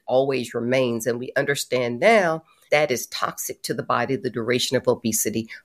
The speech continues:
over time can increase your risk of heart disease, as well as increase your risk of a number of other medical conditions. So that's part of a healthy lifestyle.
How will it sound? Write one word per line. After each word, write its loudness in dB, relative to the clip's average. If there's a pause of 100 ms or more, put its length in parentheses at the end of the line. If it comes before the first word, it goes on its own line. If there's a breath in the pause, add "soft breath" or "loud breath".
(120)
over 2
time 2 (400 soft breath)
can -4 (100)
increase 2
your -4
risk 0
of -2
heart 2
disease, -4 (260 loud breath)
as 4
well 6
as 6
increase -2
your -2
risk -2
of -4
a -2
number -2
of -4
other -2 (180 soft breath)
medical -2
conditions. -10 (240 soft breath)
So 4
that's 8
part 8
of 2
a 4
healthy 0
lifestyle. 0